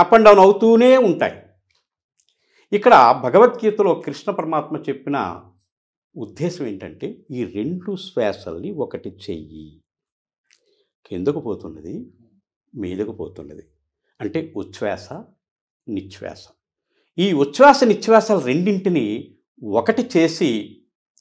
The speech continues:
మథనం చేస్తే, యంత్రమథనం చేస్తే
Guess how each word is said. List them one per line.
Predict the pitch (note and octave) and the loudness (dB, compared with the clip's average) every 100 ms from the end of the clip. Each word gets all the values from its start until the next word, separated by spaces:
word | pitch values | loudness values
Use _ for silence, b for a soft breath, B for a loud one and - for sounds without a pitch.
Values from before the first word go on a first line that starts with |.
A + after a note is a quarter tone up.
| _ _ A2 | _ _ -10
మథనం | G2 G2 E3 G3 - | -8 -6 -4 -6 -4
చేస్తే, | G#2+ - - F2 | -6 -6 -12 -10
యంత్రమథనం | F2+ - D3+ B2 G2+ G2+ | -10 -10 -8 -8 -8 -14
చేస్తే | F#2+ E2+ _ _ _ D#2+ A2+ A3 | -16 -20 _ _ _ -12 -12 -12